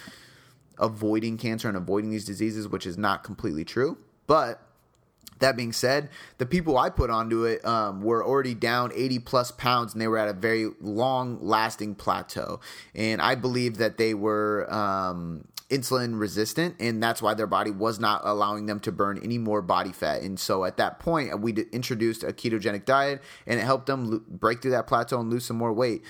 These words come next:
One person got right off of it, went back to a normal diet, and then the other person actually enjoyed it and it fit their lifestyle, so they stuck with it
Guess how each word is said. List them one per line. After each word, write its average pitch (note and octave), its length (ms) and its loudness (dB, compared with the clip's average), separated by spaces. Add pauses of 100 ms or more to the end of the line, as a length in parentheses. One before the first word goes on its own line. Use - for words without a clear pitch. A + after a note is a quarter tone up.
(360)
One B2 280 0
person B2+ 340 0
got G#2 200 4
right A2+ 180 2
off A#2+ 240 0
of B2 80 -2
it, A#2 120 2
went G#2+ 180 -4
back G#2 200 2
to A#2+ 100 -4
a A2 40 0
normal A2 240 0
diet, A#2+ 300 2
and A2 100 -6
then A2 100 -2
the A2+ 100 0
other A#2+ 140 0
person A#2 320 -2
actually G#2+ 320 -2
enjoyed G#2+ 360 0
it A2 100 0
and F#2+ 80 -8
it F2+ 80 -8
fit A2+ 200 -2
their G#2+ 120 2
lifestyle, G#2+ 440 0
so A2 100 -6
they A2+ 120 0
stuck - 280 -2
with A#2+ 180 -4
it F2+ 180 -2